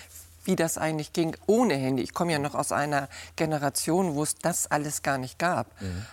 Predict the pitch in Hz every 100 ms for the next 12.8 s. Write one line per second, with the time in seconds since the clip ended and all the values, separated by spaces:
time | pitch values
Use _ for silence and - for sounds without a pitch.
0 | - - 165 160 151 160 - - 165 165
1 | 165 147 147 147 143 156 143 135 160 147
2 | 214 202 185 160 151 147 143 147 143 151
3 | 165 170 131 - 165 180 - 160 151 -
4 | - - - - - - 196 226 - -
5 | 180 - 160 160 190 196 208 208 - 160
6 | 151 151 160 165 175 170 147 - - -
7 | - - - - - 113 - 160 120 104
8 | 120 123 95 95 110 104 104 - 117 110
9 | 104 - - 92 110 147 - - - -
10 | 117 113 92 - - 113 92 107 214 240
11 | 170 107 - - 101 90 - - 60 -
12 | 113 113 107 107 151 127 87